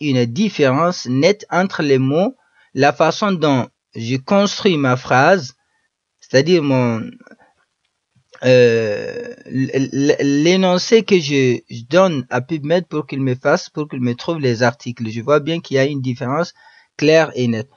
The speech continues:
Donc, pour cela, qu'est-ce qu'il faut faire ? Il faut, dans un premier temps,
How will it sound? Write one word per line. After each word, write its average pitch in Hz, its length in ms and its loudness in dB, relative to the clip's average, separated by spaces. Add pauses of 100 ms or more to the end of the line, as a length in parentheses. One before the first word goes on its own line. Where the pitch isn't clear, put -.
(280)
Donc, 117 240 -8
pour 208 200 4
cela, 196 380 2
qu'est-ce 190 260 -2
qu'il 147 160 -10
faut 135 200 -2
faire ? 160 360 2 (640)
Il 175 200 -4
faut, 247 260 -2
dans 160 340 0
un 185 100 0
premier 156 420 -4
temps, 170 360 0